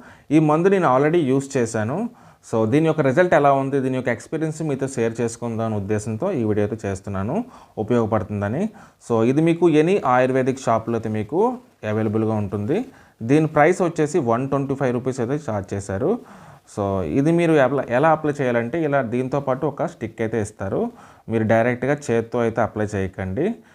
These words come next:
So, ఈ స్టిక్ తీసుకొని మందును ముంచి మీరు పులిపిరి ఉన్న ప్లేస్లో మీరు ఇలా రౌండ్గా మీరు,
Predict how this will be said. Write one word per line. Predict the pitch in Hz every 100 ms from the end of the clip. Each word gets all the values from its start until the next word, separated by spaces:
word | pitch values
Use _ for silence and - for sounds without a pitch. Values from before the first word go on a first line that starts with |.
| _ _ -
So, | 98 90
ఈ | 101
స్టిక్ | - 123 -
తీసుకొని | 143 143 - 127 156
మందును | 113 110 113
ముంచి | 107 107 123 120 110
మీరు | 131 117 110
పులిపిరి | 127 131 143 131
ఉన్న | 120
ప్లేస్లో | 107 107 104 117
మీరు | 110 117
ఇలా | 127 110
రౌండ్గా | 104 98 104 120 117 131 143
మీరు, | 113 104 190